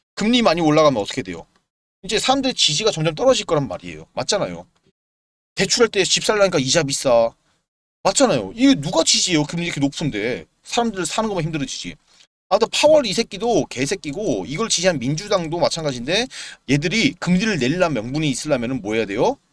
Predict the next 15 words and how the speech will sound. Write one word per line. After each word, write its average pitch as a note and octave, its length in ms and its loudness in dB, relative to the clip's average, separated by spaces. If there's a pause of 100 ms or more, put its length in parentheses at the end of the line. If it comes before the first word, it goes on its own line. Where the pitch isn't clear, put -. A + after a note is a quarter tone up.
(840)
유-, - 40 -10 (180)
이 D#3 140 -4
유가도 A3 360 0
떨어져야 G#3 320 0
되고 C#3 140 -2
하기 F3 180 -2
때문에 C#3+ 240 -2
미국에서 D3 380 -4
어떻게든 D3 260 -6
빨리 F3+ 240 -6
끝내게 G3+ 400 -4
만들 B2+ 240 -4
거다. G2+ 380 -4 (840)
그렇게 D3+ 200 -2
해서 F#3+ 260 4